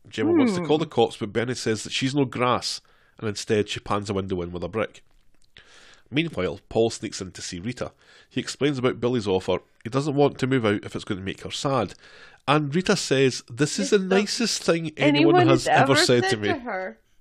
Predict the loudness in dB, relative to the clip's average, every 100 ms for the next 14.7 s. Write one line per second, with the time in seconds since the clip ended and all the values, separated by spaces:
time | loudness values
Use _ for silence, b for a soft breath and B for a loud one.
0 | _ B B B B B 0 2 2 2
1 | 2 2 4 2 4 0 0 -6 _ -6
2 | -2 2 4 4 2 0 2 2 0 2
3 | 2 2 2 2 4 2 0 -2 -4 -4
4 | -2 0 -2 -4 -6 -6 -6 -8 -8 -10
5 | -10 -10 -12 -12 -14 -8 -4 -4 -2 -4
6 | -4 -6 -6 -10 _ _ -16 -4 -2 -2
7 | 0 -2 0 -6 -4 0 0 2 0 0
8 | -2 -4 -6 -4 -8 -8 -10 -10 -12 -12
9 | -12 -12 -12 -6 -4 -4 -6 -8 -8 -8
10 | -8 -8 -10 -10 -8 -8 -10 _ _ _
11 | _ _ _ _ _ _ B B B B
12 | B -6 -6 2 4 4 0 -2 -2 0
13 | -2 -2 -2 -2 -2 -2 -4 -2 -4 -4
14 | -8 -8 -6 -4 -4 -6